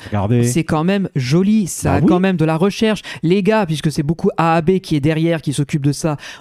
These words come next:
Speaker 2: on fait des recherches. Il y a une recherche dans la couleur, dans l'univers, la thématisation, dans le lore qu'ils vont développer pour le parc. Donc, bien sûr, on n'est pas dupes, ce
Speaker 1: Il y en
Speaker 2: sera
Speaker 1: aura pour un million, c'est ça, hein ?
Speaker 2: c'est à peu près un million cette année pour les travaux, cinq cent mille l'année dernière. Donc,
Speaker 1: Pour la zone
Speaker 2: c'est comme
Speaker 1: western, ouais.
Speaker 2: c'est la zone qui s'agrandit, c'est la zone qui change.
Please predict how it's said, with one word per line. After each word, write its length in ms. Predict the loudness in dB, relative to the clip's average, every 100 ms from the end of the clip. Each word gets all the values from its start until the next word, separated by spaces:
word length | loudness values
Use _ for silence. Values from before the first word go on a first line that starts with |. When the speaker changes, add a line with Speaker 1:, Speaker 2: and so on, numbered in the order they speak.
| -4 0
Speaker 2:
on 100 | 0
fait 180 | -2
des 140 | 0 2
recherches. 480 | 2 0 0 0 -4 -14 -6
Il 80 | -2
y 80 |
a 60 | 0
une 100 | 2
recherche 420 | 2 0 0 -2
dans 80 | 0
la 120 | -2
couleur, 420 | 0 2 2 2
dans 100 | 0
l'univers, 420 | 0 0 0 0 -2
la 80 |
thématisation, 840 | -2 -2 -2 -2 -2 -2 -2 -2 -2 -6 -4
dans 80 | 0
le 160 | 2 4
lore 300 | 2 0 0
qu'ils 120 | 0
vont 120 | 0
développer 480 | 0 2 2 2 0
pour 160 | 0 -2
le 100 | 0
parc. 360 | -2 -4 -8 -12 -14 -6
Donc, 160 | -6 -6 _ _ -4
bien 220 | 0 0
sûr, 320 | 2 2 2
on 80 | 2
n'est 100 | 0
pas 140 | 0
dupes, 260 | 2 0 0
ce 140 | -4
Speaker 1:
Il 20 | -2
y 40 |
en 40 |
Speaker 2:
sera 60 | 0
Speaker 1:
aura 100 | 0
pour 160 | 0 0
un 40 |
million, 420 | 0 0 -2 -2
c'est 160 | -4 -4
ça, 200 | -2 -2
hein ? 140 | -2 -2
Speaker 2:
c'est 40 |
à 60 | 0
peu 120 | -2
près 120 | 0
un 80 | 0
million 320 | 2 2 0
cette 220 | 0 0
année 180 | 2 2
pour 160 | 0 0
les 80 | 0
travaux, 300 | 0 0 0
cinq 160 | 0
cent 180 | 0 2
mille 220 | 2 2
l'année 240 | 2 2 2
dernière. 420 | 2 0 0 -2
Donc, 300 | -2 -4 -6
Speaker 1:
Pour 80 | -4
la 80 | 0
zone 80 |
Speaker 2:
c'est 80 | 0
comme 200 | 2 2
Speaker 1:
western, 260 | 0 0 -2
ouais. 100 | -2
Speaker 2:
c'est 240 | -2 0
la 160 | 0 0
zone 260 | 0 0
qui 140 | 0 -4
s'agrandit, 540 | -4 -2 -2 0 -2
c'est 100 | 0
la 160 | -2 0
zone 280 | 0 -2 -2
qui 120 | -8
change. 460 | -4 0 0 0